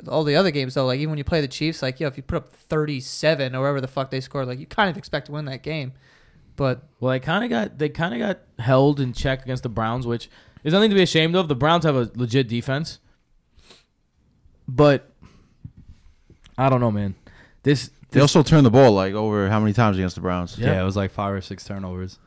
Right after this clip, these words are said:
Speaker 1: Also, this entire division took a step forward.
Speaker 2: That's another
Speaker 1: Well,
Speaker 2: thing.
Speaker 1: the other teams
Speaker 3: Yeah,
Speaker 1: have
Speaker 3: and the
Speaker 1: taken a
Speaker 3: Steelers
Speaker 1: step
Speaker 4: Except for
Speaker 3: took
Speaker 4: them.
Speaker 3: one backward, yeah.
Speaker 1: Yeah.
Speaker 4: Except for them.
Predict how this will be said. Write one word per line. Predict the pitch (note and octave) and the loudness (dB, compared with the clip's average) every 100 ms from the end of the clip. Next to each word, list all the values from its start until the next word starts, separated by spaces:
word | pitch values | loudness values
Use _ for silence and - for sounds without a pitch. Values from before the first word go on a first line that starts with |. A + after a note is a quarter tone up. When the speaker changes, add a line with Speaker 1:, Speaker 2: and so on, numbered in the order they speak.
| _ | _
Speaker 1:
Also, | G3 G#3 | 0 0
this | G3 F#3 | 0 0
entire | F#3 E3 F3 E3+ D3+ | -2 -4 0 2 2
division | C#3+ D3 C#3+ | 0 -2 -4
took | C3 C3+ | -6 -6
a | |
step | C3 - G#2 | -8 -10 -12
forward. | - - - _ _ _ _ _ _ _ _ _ | -12 -14 -14 _ _ _ _ _ _ _ _ _
Speaker 2:
That's | - G#2+ | -12 -6
another | B2 C#3+ | 2 4
Speaker 1:
Well, | E3+ | 6
Speaker 2:
thing. | E3 E3 | 6 4
Speaker 1:
the | |
other | D3+ | 2
teams | C3+ C3 A#2+ | -2 -6 -4
Speaker 3:
Yeah, | C3+ | -2
Speaker 1:
have | - | 0
Speaker 3:
and | G2+ | 0
the | |
Speaker 1:
taken | G#2 - | 2 8
a | |
Speaker 3:
Steelers | C3 | 8
Speaker 1:
step | |
Speaker 4:
Except | B2+ | 8
for | |
Speaker 3:
took | C3+ | 8
Speaker 4:
them. | C3+ | 8
Speaker 3:
one | B2+ | 8
backward, | A#2 C#3+ - G2 G#2 | 8 6 6 4 6
yeah. | C3 F#2+ | 6 6
Speaker 1:
Yeah. | E3+ | 2
Speaker 4:
Except | D3 - | 0 -2
for | G#2+ | -2
them. | A#2 G2 | -2 -4